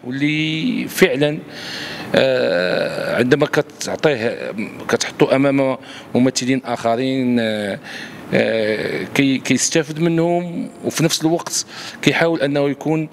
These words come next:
في المستوى المطلوب، كصحة صديقي، كطارق البخاري، كواحد المجموعة ديال الممثلين، بمعنى أنه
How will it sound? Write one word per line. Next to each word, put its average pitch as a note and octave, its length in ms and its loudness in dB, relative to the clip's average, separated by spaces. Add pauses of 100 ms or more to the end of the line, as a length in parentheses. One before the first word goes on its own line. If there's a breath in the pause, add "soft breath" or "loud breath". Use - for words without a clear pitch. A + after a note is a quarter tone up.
(320 loud breath)
في - 100 -4
المستوى C3+ 760 4
المطلوب، C3 580 0
كصحة A2+ 640 2
صديقي، A#2+ 520 0
كطارق G2 460 -4
البخاري، C#3+ 540 2
كواحد G#2 300 -4
المجموعة G#2 340 2
ديال A2 160 -2
الممثلين، C#3 400 0 (340 loud breath)
بمعنى F3 240 2
أنه F3+ 340 2